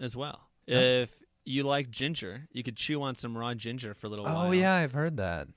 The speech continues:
Speaker 1: And that's, uh, that's been a remedy to fight nausea. I eat a decent amount of ginger, and it also acts as a blood thinner as well.
Speaker 2: Yeah,
Speaker 1: Talk
Speaker 2: I
Speaker 1: to
Speaker 2: had
Speaker 1: your
Speaker 2: a friend
Speaker 1: doctor.
Speaker 2: in the Navy. He said, uh, ginger snap cookies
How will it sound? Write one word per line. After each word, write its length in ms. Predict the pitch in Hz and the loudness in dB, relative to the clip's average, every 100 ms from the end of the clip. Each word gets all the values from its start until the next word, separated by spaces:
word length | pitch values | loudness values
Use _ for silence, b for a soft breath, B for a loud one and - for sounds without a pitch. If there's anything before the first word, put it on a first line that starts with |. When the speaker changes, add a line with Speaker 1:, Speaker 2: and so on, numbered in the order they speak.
| - | -10
Speaker 1:
And 180 | 120 113 | -8 -4
that's, 280 | 113 - 117 | -6 -6 -4
uh, 300 | 113 110 107 | -2 -2 -4
that's 160 | 117 - | -6 -4
been 180 | 120 | -6
a 220 | 113 110 110 | -6 -4 -2
remedy 300 | 117 117 113 | -2 -2 -6
to 80 | |
fight 280 | 107 123 117 | -2 0 0
nausea. 680 | 110 120 135 135 151 156 165 | -2 -2 -2 0 0 0 0
I 120 | 151 | 2
eat 100 | 370 | 2
a 40 | 165 | 2
decent 300 | 117 113 104 | 0 -4 -6
amount 140 | 98 | -10
of 80 | 101 | -10
ginger, 400 | 104 104 117 123 | -10 -8 -6 -6
and 80 | - | 0
it 80 | 139 | 2
also 280 | 180 175 143 | 2 2 0
acts 300 | 135 135 - | -2 -4 -4
as 140 | 139 120 | -4 -2
a 280 | 113 107 - b b b b | -2 -4 -8 b b b b
blood 260 | 147 175 | 2 2
thinner 260 | - 107 92 | 0 -8 -8
as 140 | 104 - | -10 -6
well. 300 | 127 - - _ - | -6 -6 -14 _ 0
Speaker 2:
Yeah, 120 | 156 | 6
Speaker 1:
Talk 80 | 160 | 6
Speaker 2:
I 40 | |
Speaker 1:
to 60 | 170 | 6
Speaker 2:
had 100 | 190 | 6
Speaker 1:
your 60 | 147 | 8
Speaker 2:
a 40 | |
friend 140 | 165 175 | 8 4
Speaker 1:
doctor. 40 | |
Speaker 2:
in 80 | 165 | 2
the 80 | 127 | 2
Navy. 640 | 123 151 139 127 110 98 | 4 2 2 -2 -2 0
He 140 | 95 117 | -2 -4
said, 280 | 139 127 | -2 0
uh, 280 | 113 107 101 | 2 2 2
ginger 340 | 98 135 135 120 | 0 -2 0 -2
snap 320 | - 120 101 | -2 -2 -2
cookies 520 | - - 92 90 - | -4 -2 -4 -6 -8